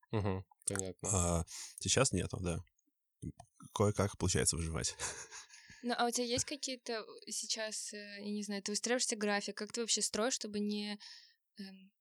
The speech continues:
Speaker 3: какой эквивалент слова «проебаться»?
Speaker 2: Мгм.
Speaker 3: Нормальный. Эм, типа не уп-, уп-, не знаю.
Speaker 1: Не проебаться.
Speaker 3: Не проебаться,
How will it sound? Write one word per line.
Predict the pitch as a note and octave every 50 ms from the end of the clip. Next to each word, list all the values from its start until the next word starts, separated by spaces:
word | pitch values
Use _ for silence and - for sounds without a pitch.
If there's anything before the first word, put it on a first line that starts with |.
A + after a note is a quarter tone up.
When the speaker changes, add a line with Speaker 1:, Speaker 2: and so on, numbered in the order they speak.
| _ _ _
Speaker 3:
какой | - - - G#3+ G#3+
эквивалент | - - A3 G#3+ G3+ G3+ G3
слова | - G3 F#3+ F#3+
«проебаться»? | - - G3 F#3+ F3+ F#3+ F#3+ F#3+ - - - - F#3+ F#3+ G3 G#3+ A#3+ B3
Speaker 2:
Мгм. | A3+ A#2+ G#2+ F#2+
Speaker 3:
Нормальный. | G2 G2+ A#2+ F#3+ F#3+ G3 - _ _ _ _ -
Эм, | G3+ G3 F#3+ F#3+ F#3+ F#3+ F#3+ F#3+ F#3+ F#3+ F#3 F#3+ - - - - - _ _ - G#3+ -
типа | - A3 G3+ G#3+
не | G#3 G#3+ G#3
уп-, | G3+ G#3 -
уп-, | - - F#3+ G3+ - -
не | - - G3+ G2+
знаю. | - - F#2 F#2 F#2 F#2+ - _ -
Speaker 1:
Не | A2 A2+
проебаться. | - - A2+ G#2+ G2 F#2 F2 F2+ F#2
Speaker 3:
Не | - -
проебаться, | - - A#3 G#3+ F#3+ F#3+ F#3 F3